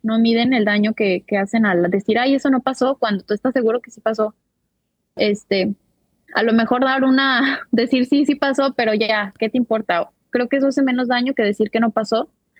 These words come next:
sobre todo cuando es algo que viviste muchos años, porque ya cuando estás tan mal de tu cabecita,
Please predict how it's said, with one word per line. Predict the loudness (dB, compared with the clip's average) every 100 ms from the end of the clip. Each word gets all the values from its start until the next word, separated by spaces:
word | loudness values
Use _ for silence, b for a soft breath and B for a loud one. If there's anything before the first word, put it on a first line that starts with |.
| b _ -4
sobre | 0 0 0
todo | 0 0
cuando | 0 0
es | 0
algo | 0 0
que | 2
viviste | 2 2 0 0
muchos | -2 -2 -2
años, | 0 0 -2 _
porque | -2 0 0 0 0 0
ya | -2 0
cuando | 2 2 2
estás | 2 -2 -4 -2
tan | 0 2
mal | 4 4
de | 2
tu | 0
cabecita, | 0 0 0 -2 -2